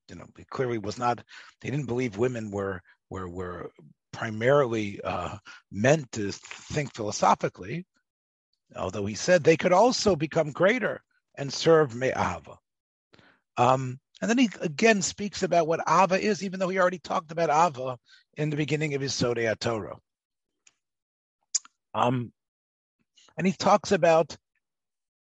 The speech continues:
doing the M S because it's M S. He says, the, this Mila is a Mila Gedola Ad Me'ov, that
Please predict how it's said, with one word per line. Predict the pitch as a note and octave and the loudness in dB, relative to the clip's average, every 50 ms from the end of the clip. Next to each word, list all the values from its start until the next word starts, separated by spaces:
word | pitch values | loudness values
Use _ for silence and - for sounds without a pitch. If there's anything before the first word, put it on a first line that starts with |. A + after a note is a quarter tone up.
| _ _ _ C3 A2 | _ _ _ -14 0
doing | - E3 G3+ G#3 G#3+ G3+ | 2 4 6 6 6 4
the | F#3 F#3 D#3+ - | 4 2 4 6
M | E3 F#3+ G3 G#3 | 6 6 6 4
S | G#3+ - - | 2 2 0
because | - - F3+ - - G#3 D#3+ | -6 -10 -6 -2 -2 -2 -2
it's | G3 - - | -2 -4 4
M | - A3+ G#3+ F#3 | 6 6 6 6
S. | - - - - - - - - _ _ _ _ _ _ _ _ _ _ _ _ _ _ _ _ _ _ _ _ _ _ _ - - _ | 0 -8 -12 -14 -14 -16 -16 -20 _ _ _ _ _ _ _ _ _ _ _ _ _ _ _ _ _ _ _ _ _ _ _ -20 -20 _
He | - F#3+ - | -6 -6 -2
says, | - G#3+ F3 C#3 | -2 -2 -2 -2
the, | C#3+ C3 A#2+ D3+ F3 F3+ F3 E3 D3+ C3+ | -6 -2 0 0 2 2 0 -2 0 2
this | E3 A#3 A#3+ - - - | 4 4 4 4 2 0
Mila | F#3 F3+ F#3 F3+ F#3+ A3 G#3+ G#3 G#3+ G#3 | 2 4 6 6 6 6 6 4 4 2
is | E3+ E3+ - F#3 | 2 2 2 2
a | D#3+ | 0
Mila | D#3 E3 D#3+ E3+ G3 G#3 G3 G3 F3 | 2 2 2 4 4 4 2 0 -2
Gedola | D3 D#3+ C#3 D#3+ F3 F3 F3 E3+ - - D3+ | -4 -6 0 0 0 2 2 0 0 0 0
Ad | D3+ C#3 | -2 -4
Me'ov, | C#3+ C#3+ B2+ G2+ G#2+ F#2+ E2 E2 - - - _ _ _ _ _ _ _ _ _ _ _ _ _ _ _ _ _ _ _ _ _ _ _ A2+ | -6 -8 -6 -6 -6 -8 -8 -12 -16 -18 -20 _ _ _ _ _ _ _ _ _ _ _ _ _ _ _ _ _ _ _ _ _ _ _ 0
that | D3 C#3+ | 0 0